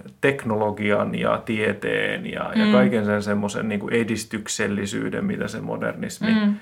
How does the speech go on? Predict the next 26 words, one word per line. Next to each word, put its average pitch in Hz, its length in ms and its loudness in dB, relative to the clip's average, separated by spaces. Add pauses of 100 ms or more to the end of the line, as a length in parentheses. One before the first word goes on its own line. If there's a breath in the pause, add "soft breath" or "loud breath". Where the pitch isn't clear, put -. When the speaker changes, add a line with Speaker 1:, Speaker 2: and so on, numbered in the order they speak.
(560 loud breath)
Speaker 1:
ja, 104 180 6
ja 110 100 4
toki 139 260 4
se 139 100 2
oli 110 160 6
niinku 104 280 2
osittain, 110 720 0 (320)
niinku, - 440 -8 (420)
koska - 240 -2
se 110 120 2
modernismin 110 680 2
valkoinen 110 500 4
semmonen 110 560 -4
puhdas - 420 0
kausikaan 110 680 0
ei 110 100 -2
kestänyt 110 440 -2
ihan 113 220 -2
ikuisesti, 107 640 -6
niin 220 280 2
Speaker 2:
Mm. 208 60 6
Speaker 1:
tavallaan 113 440 6
si-, 110 220 0
sekin 110 260 -2
sit 101 200 -2
niinku 107 400 -2